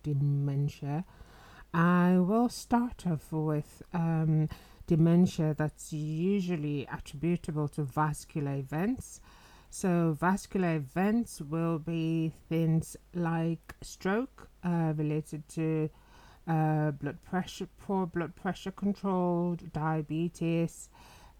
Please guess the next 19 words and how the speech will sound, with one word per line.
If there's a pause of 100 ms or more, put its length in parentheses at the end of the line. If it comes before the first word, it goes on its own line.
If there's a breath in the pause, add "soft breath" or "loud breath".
(140)
and, (120)
uh,
high
cholesterol. (560 loud breath)
So,
um, (180)
generally, (960)
this,
uh, (120)
contributes
to
cognitive
impairment (100)
and
dementia, (800 loud breath)
and
they
can
also